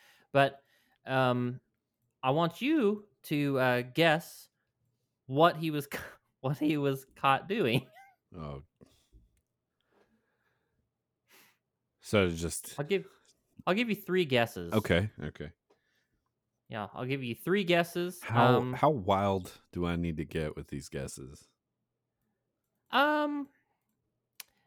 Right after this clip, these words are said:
Speaker 1: okay, so I guess I'll just put it, you know, a lot of the times that we see, uh, anti-gay politicians here in the U S getting caught, it's like, you know,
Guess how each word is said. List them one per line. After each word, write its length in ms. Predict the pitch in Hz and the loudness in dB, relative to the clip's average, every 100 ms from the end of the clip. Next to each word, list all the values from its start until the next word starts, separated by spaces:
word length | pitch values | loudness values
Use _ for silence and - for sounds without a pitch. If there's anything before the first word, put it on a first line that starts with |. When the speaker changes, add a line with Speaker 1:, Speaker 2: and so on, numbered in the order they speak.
| _ - | _ -4
Speaker 1:
okay, 420 | 202 202 180 151 | -2 2 2 2
so 800 | 139 - 175 180 180 175 175 175 _ _ _ _ | -2 -2 2 4 4 2 -2 -4 _ _ _ _
I 100 | 156 | -2
guess 220 | 202 269 | 0 0
I'll 140 | 208 180 | 2 2
just 260 | 170 - | 0 -6
put 140 | - 165 | -6 -4
it, 120 | 127 | -4
you 120 | 147 143 | -6 -2
know, 300 | 135 131 127 - | 0 -2 -6 -12
a 120 | 135 | -4
lot 200 | 143 175 | 2 2
of 80 | 170 | 0
the 100 | 147 | -6
times 400 | 135 151 143 131 | -4 -4 -4 -6
that 120 | - | -10
we 160 | - 131 | -6 -8
see, 400 | 127 131 123 120 _ _ _ _ _ _ 123 | -6 -6 -6 -10 _ _ _ _ _ _ -4
uh, 260 | 120 110 - | -2 -2 -2
anti-gay 480 | 123 127 123 120 120 | -4 -2 0 0 0
politicians 640 | 127 113 110 120 113 110 | 0 -2 -2 -8 -8 -8
here 160 | 123 117 | -6 -4
in 60 | |
the 80 | 107 | -4
U 160 | 104 110 | -2 -2
S 160 | 110 - | -2 -6
getting 200 | 117 110 | -8 -4
caught, 260 | 117 113 107 | 0 0 0
it's 200 | 104 - | -8 -6
like, 340 | 98 95 _ _ _ _ _ _ _ - | -6 -6 _ _ _ _ _ _ _ -16
you 120 | 110 | -12
know, 140 | 95 | -12